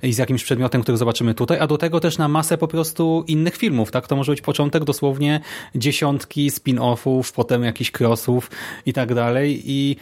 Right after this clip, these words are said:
e, oczywiście można przestrzelić, ale dla mnie sam pomysł wyjściowy jest genialny i to właśnie trailer robi robotę.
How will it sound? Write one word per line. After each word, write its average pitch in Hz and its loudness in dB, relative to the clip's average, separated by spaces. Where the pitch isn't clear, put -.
e, 139 4
oczywiście 160 0
można 156 0
przestrzelić, 107 -2
ale 131 0
dla 135 0
mnie 151 0
sam 139 -2
pomysł 135 0
wyjściowy 123 0
jest 151 0
genialny 147 0
i 117 -2
to 139 -2
właśnie 139 -2
trailer 147 0
robi 139 2
robotę. 127 0